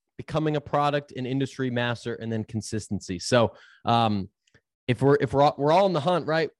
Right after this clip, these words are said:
We're all, you know, most of us are probably halfway through the year-ish, if you're on a calendar year. And, um, you know, there's,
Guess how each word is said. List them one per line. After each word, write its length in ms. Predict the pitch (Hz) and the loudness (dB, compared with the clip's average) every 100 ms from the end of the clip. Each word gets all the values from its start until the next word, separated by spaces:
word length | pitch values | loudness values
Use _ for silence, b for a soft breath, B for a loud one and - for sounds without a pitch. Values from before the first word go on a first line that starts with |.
| - | -6
We're 140 | 135 | -2
all, 320 | 147 151 127 _ | 0 -2 -4 _
you 120 | - 127 | -8 -4
know, 120 | 120 | -2
most 280 | 123 160 143 | -2 -2 -4
of 40 | |
us 120 | 135 | -10
are 40 | 123 | -6
probably 240 | 139 127 | -4 -4
halfway 580 | 127 139 - 143 135 135 _ - | -2 -4 -2 -2 -2 -4 _ -4
through 140 | 143 | -2
the 100 | 131 | 0
year-ish, 840 | 127 127 131 135 - 127 135 - - _ - | 0 0 -2 -6 -6 -2 -2 -6 -18 _ -18
if 120 | - | -8
you're 100 | 127 | -4
on 80 | 127 | -4
a 60 | |
calendar 400 | - 123 131 135 | -4 -2 -2 0
year. 360 | 127 123 127 131 b b b b | -2 -2 -2 -4 b b b b
And, 300 | 117 123 123 | -4 -2 0
um, 380 | 123 120 113 101 - _ _ - | 0 0 -2 -6 -12 _ _ -20
you 340 | - - 117 | -20 -12 -6
know, 100 | 117 | -4
there's, 460 | 120 127 110 - | -2 -4 -4 -12